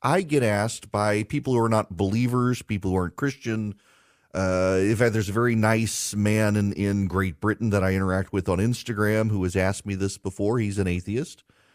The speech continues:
Says, "How can you believe in a God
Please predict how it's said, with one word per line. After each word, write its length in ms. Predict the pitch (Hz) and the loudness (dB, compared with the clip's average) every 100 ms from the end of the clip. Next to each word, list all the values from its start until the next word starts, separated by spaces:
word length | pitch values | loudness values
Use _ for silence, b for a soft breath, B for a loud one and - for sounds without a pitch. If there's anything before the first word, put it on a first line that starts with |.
| b - | b -12
Says, 160 | 104 | -10
"How 360 | 101 110 110 143 | -8 -2 2 2
can 260 | - 175 165 | 2 -2 0
you 460 | 120 120 123 123 | 2 2 2 2
believe 560 | 117 131 113 101 101 104 | 0 0 0 -2 -2 0
in 80 | 127 | -2
a 40 | |
God 840 | 104 82 87 - - 98 143 165 | -2 0 2 0 -4 -4 -2 -2